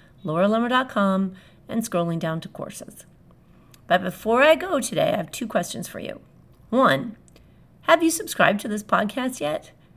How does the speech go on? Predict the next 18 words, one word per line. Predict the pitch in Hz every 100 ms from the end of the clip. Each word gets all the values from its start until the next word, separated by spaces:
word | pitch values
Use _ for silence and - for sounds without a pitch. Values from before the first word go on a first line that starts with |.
| - _ _ _ -
If | 330 330 262
not, | 269 285 311 - - - - _ -
just | 202 185
hit | - 269 269
the | 320
subscribe | - 202 - 208 220 208
button | 226 226 226
wherever | - - 190
you're | 220 240
listening | 208 196 190 190 165
right | 190 233 -
now | 214 175 180
so | 185 185
you | 165 175
never | 175 175 170 160 185
miss | 202 160 160 -
an | 180
episode. | 151 - 160 - -